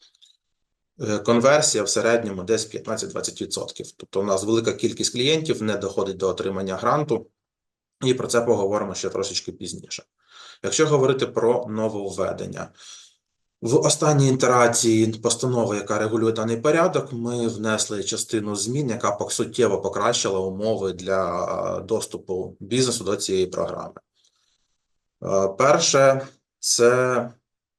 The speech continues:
ми змінили двадцять п'ять робочих місць на п'ять робочих місць. Так, з'явилась норма контролю по Є С В, але фактично можна створити п'ять робочих місць для автоматизованого бізнесу,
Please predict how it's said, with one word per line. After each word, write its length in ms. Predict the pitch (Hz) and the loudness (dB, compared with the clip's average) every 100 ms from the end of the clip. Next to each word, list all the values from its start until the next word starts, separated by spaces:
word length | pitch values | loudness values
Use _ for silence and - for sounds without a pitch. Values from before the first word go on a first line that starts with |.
| _ _ - | _ _ -8
ми 220 | 117 117 | -2 0
змінили 440 | 98 104 104 110 101 | 0 -2 -2 -2 -2
двадцять 340 | 101 101 - | -2 -4 -2
п'ять 180 | 98 92 | -2 0
робочих 500 | 92 92 95 107 - | -4 -2 -2 -2 -2
місць 280 | 135 160 - | -2 0 0
на 160 | 107 | 0
п'ять 340 | 110 98 98 98 | 0 0 0 0
робочих 500 | 90 92 92 90 - | -2 -2 -2 -4 -10
місць. 400 | 87 - - - | -12 -12 -12 -2
Так, 280 | 117 110 - | 0 0 -4
з'явилась 380 | - 101 107 - | -4 0 0 0
норма 200 | 101 92 | -2 -2
контролю 520 | 98 92 98 92 - | -4 -4 0 0 0
по 80 | 98 | 0
Є 160 | 107 | 4
С 140 | 120 - | 4 4
В, 220 | 151 175 - - _ _ - | 0 0 -6 -20 _ _ -2
але 220 | 113 104 | 2 2
фактично 520 | - 113 143 147 123 | 0 -4 -2 -2 -2
можна 320 | 101 104 98 95 | -4 -4 -4 -6
створити 480 | - 95 113 113 | -4 0 0 0
п'ять 300 | 92 98 92 | -4 -2 -2
робочих 500 | 87 90 92 - 98 | -2 -4 -4 -4 -6
місць 220 | 156 170 170 | -2 -2 0
для 120 | 101 | -2
автоматизованого 1400 | 87 107 95 - 98 98 92 90 - 90 92 92 92 92 95 | -2 -4 -8 -6 -2 0 0 -6 -8 -4 -2 0 2 2 0
бізнесу, 800 | 101 147 151 135 107 110 107 | -2 -2 0 0 0 -2 -4